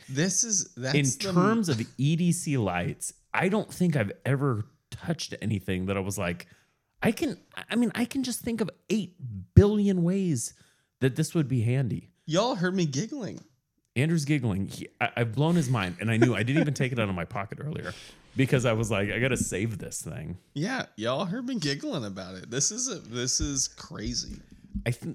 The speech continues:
Speaker 2: so there is a company called, sorry, Rovivon, Rovivon, which is sort of a player in the E D C space. They make compro-,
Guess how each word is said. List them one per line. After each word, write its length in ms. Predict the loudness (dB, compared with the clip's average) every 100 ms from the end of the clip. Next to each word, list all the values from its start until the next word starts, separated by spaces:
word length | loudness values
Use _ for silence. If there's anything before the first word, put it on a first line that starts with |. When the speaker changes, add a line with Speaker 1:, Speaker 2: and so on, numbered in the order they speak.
| -8
Speaker 2:
so 180 | -2 0
there 220 | 2 0
is 100 | 0
a 80 | -2
company 680 | -4 -6 -6 -4 -2 -2 -2 -6 -10
called, 1400 | -10 -6 -4 -2 -2 -4 -2 0 2 2 2 2 0 -2 _ _ -20 -20 -18 -18 _ _ _ _ -14
sorry, 400 | -4 -2 0 -2 -6 -16 -6
Rovivon, 1300 | 2 6 8 8 6 4 4 4 2 2 2 2 -2 -6 -4
Rovivon, 600 | 0 2 2 0 -2 -2 -6 -20 _
which 220 | 0 2
is 140 | 0 -2
sort 160 | 0
of 100 | 0
a 60 | -4
player 420 | -6 -2 2 2
in 120 | 0 -2
the 180 | -4
E 40 | -4
D 100 | -4
C 560 | -6 -12 -12 -8 -4 -4
space. 360 | -4 -4 -4 -10 -20 _
They 300 | -2 0 2
make 480 | 0 0 -2 -8 -14
compro-, 720 | -10 -4 -4 -2 0 0 0